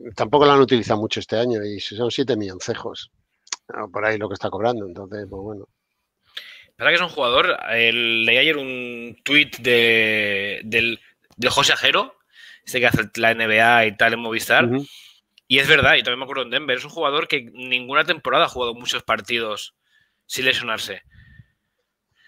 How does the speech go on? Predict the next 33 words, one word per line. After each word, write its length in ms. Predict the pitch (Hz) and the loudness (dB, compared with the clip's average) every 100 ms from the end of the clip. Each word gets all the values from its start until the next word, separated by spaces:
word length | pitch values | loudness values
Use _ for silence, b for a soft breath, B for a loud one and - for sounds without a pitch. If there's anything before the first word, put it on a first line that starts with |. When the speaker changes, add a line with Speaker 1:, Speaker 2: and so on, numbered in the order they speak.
| b b | b b
Speaker 1:
Ujú. 100 | 113 | -10
Speaker 2:
Entonces 300 | 107 113 143 | -4 0 2
yo 80 | 143 | 4
creo 160 | 156 | 2
que 80 | 151 | 2
aquí 1200 | 127 123 156 127 117 110 107 107 107 107 107 107 110 - | 0 2 0 2 0 0 -2 -4 -4 -4 -4 -6 -8 -8
o 140 | 135 | -6
bien 160 | 147 202 | -2 0
ha 40 | |
habido 180 | 214 165 | 2 2
algo 160 | 143 | 0
de 100 | 135 | -2
seguro 480 | 127 127 117 135 127 | -2 -4 -6 -6 -6
que 80 | 120 | -4
no 80 | 120 | -6
sabemos, 560 | - 107 113 143 180 | -4 -4 -6 -8 -8
algún 260 | 110 104 117 | -10 -10 -8
tipo 200 | 120 117 | -6 -4
de 60 | 117 | -2
seguro 440 | - 113 123 120 | -2 -4 0 2
que 80 | 113 | 2
se 60 | 113 | 2
habían 160 | 117 | 0
comprometido 680 | 117 120 113 110 123 123 120 | 0 0 0 0 2 4 4
y 40 | 113 | 4
al 60 | |
final 200 | 104 113 | 2 -4
no 60 | 113 | -2
se 60 | |
ha 40 | 110 | -4
firmado, 500 | 110 107 143 165 - | -2 2 2 0 -4
o 220 | 120 113 | 0 0
bien 420 | 107 107 107 131 | 2 2 0 -6